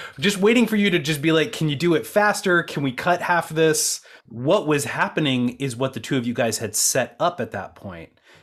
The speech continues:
It, the, the show was in our hands, but the characters were made. All of us were on stage together. Half of us hated the other half, and a button was going to end the world,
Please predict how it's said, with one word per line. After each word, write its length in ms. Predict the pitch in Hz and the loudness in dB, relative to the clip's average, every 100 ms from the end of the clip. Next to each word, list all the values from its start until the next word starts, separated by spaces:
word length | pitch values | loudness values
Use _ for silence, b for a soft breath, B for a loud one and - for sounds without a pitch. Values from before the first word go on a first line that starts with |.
| b | b
It, 220 | 160 165 | -2 0
the, 200 | 139 143 | 2 0
the 120 | 139 147 | 0 -2
show 200 | - 214 | 2 2
was 160 | 208 | 2
in 100 | 185 | 2
our 140 | 151 135 | 2 0
hands, 600 | 156 190 139 113 110 - B B | 0 0 0 -2 -4 -10 B B
but 120 | - 123 | -8 -6
the 100 | 127 | -6
characters 540 | 143 185 214 208 156 | -2 0 2 0 0
were 140 | 139 | 0
made. 440 | 131 135 147 117 113 - | 2 2 0 -2 -4 -4
All 220 | 127 151 | 2 2
of 80 | 202 | 4
us 160 | 208 208 | 0 0
were 100 | 180 | 0
on 120 | 165 | 0
stage 360 | - 160 160 - | 0 -2 -2 -4
together. 440 | 117 107 110 110 - | -4 -4 -4 -6 -8
Half 340 | 143 170 170 | -2 0 0
of 140 | 170 147 | 0 -2
us 160 | 143 | -2
hated 340 | - 143 147 135 | -2 -2 -2 -2
the 140 | 131 | -2
other 260 | 127 127 113 | 0 0 -2
half, 460 | 110 92 92 - B B B B - | -4 -8 -10 -12 B B B B -4
and 440 | 143 139 127 - - - | 0 2 0 -2 -4 0
a 220 | 165 180 | 4 4
button 600 | 135 160 160 147 127 117 | 2 2 2 0 0 0
was 160 | 120 | -2
going 300 | 120 135 135 | 0 0 2
to 180 | 135 131 | 0 -2
end 220 | 131 127 | 0 0
the 60 | 113 | 0
world, 720 | 107 123 139 107 92 92 98 | -2 0 2 2 -2 -8 -12